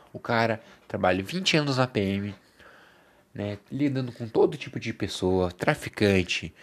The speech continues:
é, criminoso, assassino, perseguição policial, o cara,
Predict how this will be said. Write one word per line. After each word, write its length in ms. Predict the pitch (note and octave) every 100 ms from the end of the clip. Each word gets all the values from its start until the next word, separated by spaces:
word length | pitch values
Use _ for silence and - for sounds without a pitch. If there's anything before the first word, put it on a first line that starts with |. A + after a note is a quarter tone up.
| - - _ _
é, 680 | - E2+ F2 E2 E2 E2 E2+
criminoso, 760 | - D#3+ C#3+ G#2+ G#2 G#2+ F#2 F#2+
assassino, 840 | C3 - A2 - A2 G#2 F2+ E2+ E2+ - - - - _
perseguição 480 | D3+ D#3 E3 - D3+
policial, 680 | - C3 - G2 F#2+ F2+ F2
o 40 |
cara, 360 | - C#3 C#3